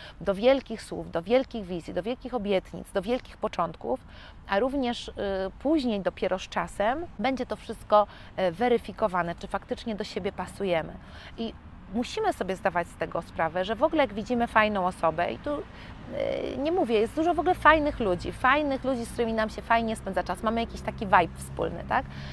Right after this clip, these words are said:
Ale to jeszcze w ogóle nie znaczy, że ktoś jest również materiałem na fajnego faceta, czy też fajną kobietę właśnie. Tutaj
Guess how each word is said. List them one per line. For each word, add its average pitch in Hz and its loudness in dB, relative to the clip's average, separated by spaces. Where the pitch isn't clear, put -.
Ale 240 6
to 285 0
jeszcze 277 0
w 220 0
ogóle 302 4
nie 277 2
znaczy, 247 0
że 233 2
ktoś 240 0
jest 220 0
również 233 0
materiałem 233 2
na 220 0
fajnego 208 -2
faceta, 214 -2
czy 185 -6
też - -6
fajną 185 0
kobietę 175 -4
właśnie. 190 -8
Tutaj - 0